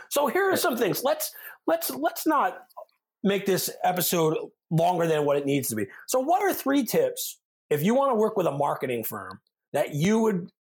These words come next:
Speaker 1: tell anybody, you know, and just advise them on how to vet a company?
Speaker 2: First and foremost, look at the contract. What does it take to get out of it? You know,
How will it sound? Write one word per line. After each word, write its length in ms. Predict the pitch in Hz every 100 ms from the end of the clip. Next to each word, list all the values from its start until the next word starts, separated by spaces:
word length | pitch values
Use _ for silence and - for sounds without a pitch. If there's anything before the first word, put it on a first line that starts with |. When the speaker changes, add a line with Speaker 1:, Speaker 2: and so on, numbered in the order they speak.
| -
Speaker 1:
tell 220 | - 156 -
anybody, 680 | 180 185 160 147 131 127 131 _ _ _ _ _ _
you 120 | 160
know, 160 | 165 156
and 180 | 165 170
just 160 | 175 180
advise 380 | 139 151 160
them 120 | 151 143
on 60 |
how 200 | 139 160
to 80 | 165
vet 400 | 135 151 147 - _ _ - -
a 60 | 139
company? 400 | 139 104 98 _ _ _ _ _ _ _ - - _ -
Speaker 2:
First 280 | - 139 -
and 100 | 156
foremost, 380 | 127 135 135 -
look 180 | 117 135
at 60 |
the 80 | 113
contract. 600 | - 104 135 101 82 -
What 180 | 98 117
does 100 | 127
it 80 | 123
take 180 | 123 -
to 80 |
get 120 | 95 90
out 180 | 98
of 80 | 98
it? 140 | 78 73 - _ _ _ _ _ _ _ _ _ _ _ _ -
You 100 | 110
know, 200 | 107 117